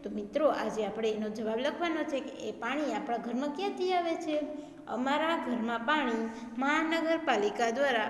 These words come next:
પાણી જોડાણથી, પાઇપલાઇનથી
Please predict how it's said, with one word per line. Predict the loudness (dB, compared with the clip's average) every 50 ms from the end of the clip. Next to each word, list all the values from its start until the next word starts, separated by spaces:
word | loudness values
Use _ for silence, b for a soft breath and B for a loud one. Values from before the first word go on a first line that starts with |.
| -4 -2 0
પાણી | 2 2 2 2 2 0 0 0 0 -2
જોડાણથી, | -2 0 0 0 -2 -2 -2 -4 -4 -2 0 0 0 2 0 0 B B B B B B B -10 -2 2
પાઇપલાઇનથી | 4 6 6 6 4 2 0 2 2 2 2 2 0 -2 -2 -2 -2 0 0 -2 -4 -6